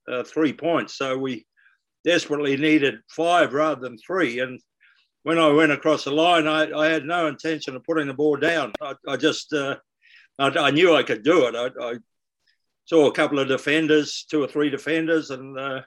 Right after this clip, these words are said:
I sidestepped a couple at the end and, and, and put it down under the post. And it, it meant that we were back in the game. You know, instead of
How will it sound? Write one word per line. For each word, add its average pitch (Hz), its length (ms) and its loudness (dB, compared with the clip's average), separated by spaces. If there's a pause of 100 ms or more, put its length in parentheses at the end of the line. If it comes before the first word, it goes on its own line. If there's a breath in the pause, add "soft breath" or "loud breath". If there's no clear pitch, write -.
(580)
I 113 80 -6
sidestepped 143 680 0
a 123 60 -8
couple 151 340 -4
at 139 120 -4
the 147 240 4
end 165 180 -4
and, 139 240 -6 (200)
and, 123 280 -14
and 123 300 -12
put 156 140 0
it 135 100 -2
down 151 260 4
under 147 220 -4
the 127 80 -6
post. 170 420 -2
And 143 100 -6
it, 143 120 -6 (600 soft breath)
it 139 120 -4
meant 170 280 0
that 139 220 -4
we 151 140 2
were 143 80 2
back 160 240 0
in 139 100 -2
the 131 80 -6
game. 175 320 -2 (160)
You 143 120 -12
know, 139 80 -8
instead 165 260 -2
of 139 180 0